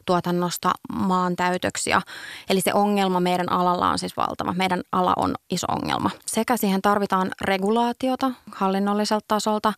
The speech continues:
että minkälaisia säädöksiä haluttaisiin kaikki brändit alkaa täyttämään ja mit-, minkälaisia säädöksiä tai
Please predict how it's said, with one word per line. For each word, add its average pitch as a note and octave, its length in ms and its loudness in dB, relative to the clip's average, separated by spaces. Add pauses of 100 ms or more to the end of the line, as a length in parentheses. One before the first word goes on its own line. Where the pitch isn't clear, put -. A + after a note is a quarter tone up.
(100)
että G3 240 0
minkälaisia F#3 800 2 (300)
säädöksiä F3+ 880 0 (300)
haluttaisiin - 720 -2 (180)
kaikki F#3 420 -2 (140)
brändit F#3 360 2 (200)
alkaa G#3+ 320 2
täyttämään - 540 0
ja - 80 0
mit-, F#3+ 240 -2
minkälaisia F#3 520 2
säädöksiä F#3 560 0
tai F3 320 0